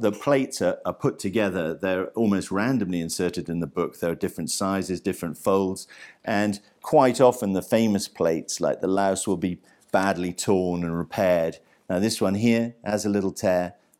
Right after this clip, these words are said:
at the weakest point of the plate, but it's not, uh, it's otherwise clean, and it's really, for this book,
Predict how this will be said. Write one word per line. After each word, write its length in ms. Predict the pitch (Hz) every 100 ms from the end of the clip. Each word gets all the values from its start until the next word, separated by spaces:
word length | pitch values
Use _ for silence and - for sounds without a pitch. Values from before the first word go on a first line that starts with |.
| _
at 120 | 95
the 80 | 95
weakest 400 | 98 101 101 -
point 220 | - 92
of 60 | -
the 80 | 90
plate, 400 | - 95 92 - _ _ - - _ _ _ _ _ _ _ -
but 160 | 87 90
it's 200 | 87 -
not, 380 | 98 95 - -
uh, 240 | 90 85 - _ _ _ _ -
it's 160 | 85 110
otherwise 380 | 92 87 85
clean, 540 | - - 113 104 101 92 _ - _ - - _ _
and 120 | 87
it's 240 | 85 - 98
really, 400 | 98 98 95 90
for 160 | -
this 220 | 90 98
book, 400 | - 95 76 -